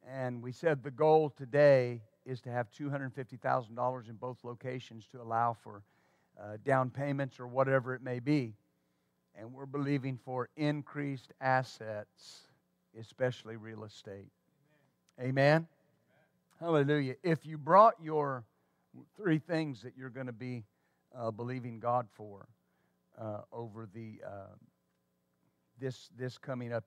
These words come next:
year, hallelujah, you can pull them out.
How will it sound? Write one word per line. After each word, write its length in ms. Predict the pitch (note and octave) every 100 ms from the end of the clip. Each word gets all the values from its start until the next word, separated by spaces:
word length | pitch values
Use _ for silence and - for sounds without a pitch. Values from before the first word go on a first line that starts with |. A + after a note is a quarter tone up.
| G#2+
year, 360 | A#2+ A#2+ G#2+ - _ _ _ _ _ _ - D3+
hallelujah, 640 | G3+ C#3+ A2+ A#2+ A#2+ A#2 A#2 _ _ _ _ _ _ B2
you 120 | B2+
can 180 | - G#2+
pull 220 | F3+ F#3
them 260 | C#3+ C3+
out. 320 | B2+ C3 A#2+